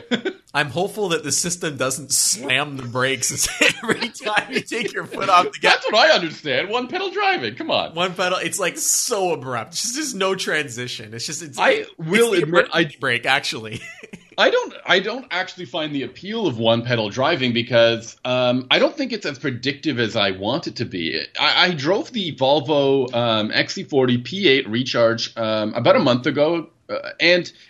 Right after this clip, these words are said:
Speaker 1: it has a, uh, one pedal driving feel, and it's, it's poorly tuned. And every time you're trying to pull into a,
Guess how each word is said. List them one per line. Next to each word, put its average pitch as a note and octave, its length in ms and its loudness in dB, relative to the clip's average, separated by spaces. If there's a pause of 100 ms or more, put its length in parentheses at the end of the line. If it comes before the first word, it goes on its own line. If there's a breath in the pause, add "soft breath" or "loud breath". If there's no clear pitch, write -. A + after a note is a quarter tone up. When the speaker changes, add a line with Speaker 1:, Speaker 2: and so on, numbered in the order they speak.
(100)
Speaker 1:
it A3+ 100 4
has F3 440 0
a, C#3+ 520 -2
uh, A#2 240 0
one B2+ 240 0
pedal D3+ 180 0
driving A2 380 2
feel, F2 360 -6 (360 loud breath)
and D#3 180 4
it's, D#3 180 -2 (220)
it's D3+ 240 0 (140)
poorly F3 420 2
tuned. G#2 360 -2
And G#2 120 -4
every D#3+ 240 2
time F#3 240 -2
you're C#3+ 80 0
trying B2+ 280 -4
to A#2+ 100 -12
pull C3+ 200 -6
into B2+ 220 -4
a, G2+ 100 -4